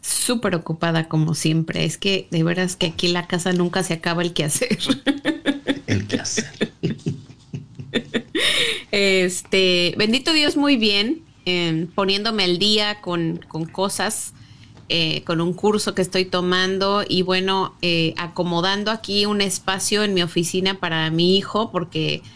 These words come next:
Speaker 1: hoy empieza sus clases online. Entonces
Speaker 2: Verdad, verdad.
Speaker 1: Sí. Ujú.
Speaker 2: El online
Speaker 1: Entonces,
Speaker 2: fiasco.
Speaker 1: acomodando.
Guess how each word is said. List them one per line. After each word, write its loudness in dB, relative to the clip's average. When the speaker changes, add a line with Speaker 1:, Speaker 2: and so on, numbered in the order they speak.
Speaker 1:
hoy 2
empieza 0
sus -8
clases 0
online. 2
Entonces 0
Speaker 2:
Verdad, 0
verdad. -2
Speaker 1:
Sí. 0
Ujú. -2
Speaker 2:
El -2
online 4
Speaker 1:
Entonces, 2
Speaker 2:
fiasco. 0
Speaker 1:
acomodando. 0